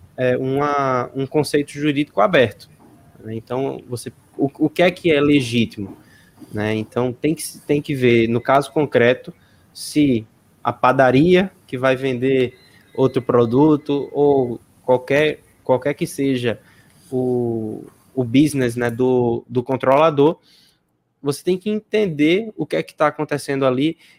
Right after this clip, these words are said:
Alguém até já falou aqui também em relação, não sei se foi o Cícero, se foi o André que, que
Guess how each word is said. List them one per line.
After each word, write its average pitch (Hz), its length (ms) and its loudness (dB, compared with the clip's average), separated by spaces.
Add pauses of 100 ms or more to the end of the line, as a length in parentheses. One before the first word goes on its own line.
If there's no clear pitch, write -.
Alguém 160 260 2
até 165 240 2
já 160 140 0
falou 151 420 4
aqui 139 260 0
também 123 500 -2 (760)
em 135 60 2
relação, 127 560 0
não 131 120 -2
sei 135 200 -4
se - 80 -10
foi 143 160 0
o 131 80 0
Cícero, 131 480 -6
se - 100 -10
foi 127 140 -2
o 131 80 0
André 117 260 0
que, - 160 -18
que 120 360 -6